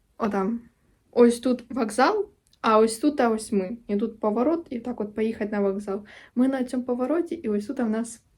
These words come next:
поліція стоїть. І ми, ну, ми нормально їдемо, об'їжджаємо поліцію, і отут на повороті, а вони за нами їдуть.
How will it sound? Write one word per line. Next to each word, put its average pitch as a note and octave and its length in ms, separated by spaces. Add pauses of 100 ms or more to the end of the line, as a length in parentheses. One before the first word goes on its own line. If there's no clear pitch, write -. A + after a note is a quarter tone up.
(160)
поліція G#3 520
стоїть. G3+ 460 (720)
І A#3+ 120
ми, B3+ 400
ну, G#3 220 (300)
ми A#3+ 200
нормально A#3 480
їдемо, A3 420 (840)
об'їжджаємо A#3+ 460
поліцію, B3 520
і A3 140
отут A3 300 (140)
на A3 120
повороті, A#3 720 (600)
а A3 120
вони A#3 240
за A#3 140
нами G3+ 320
їдуть. G3+ 500